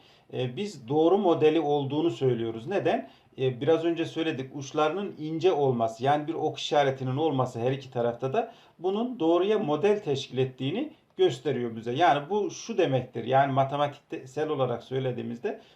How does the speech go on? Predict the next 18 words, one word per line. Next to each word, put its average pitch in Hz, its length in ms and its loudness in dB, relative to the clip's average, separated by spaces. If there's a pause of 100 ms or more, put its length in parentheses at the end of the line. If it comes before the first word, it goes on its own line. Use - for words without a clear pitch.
(140)
bunun 185 180 -4
sonsuza 160 600 -4
kadar 190 360 -2
devam 151 320 2
edebileceğini 135 1000 -2 (340)
bize 151 220 -4
gösteriyor. 139 580 -4
O 170 120 2
yüzden 147 320 -2
biz 135 140 -8
diyoruz 277 300 -6
ki - 240 -10 (260)
kalemin 175 540 0
iki 175 220 -12
ucu 131 240 -6
da 135 120 0
açılmışsa 156 800 -2 (160)
bu 214 340 -2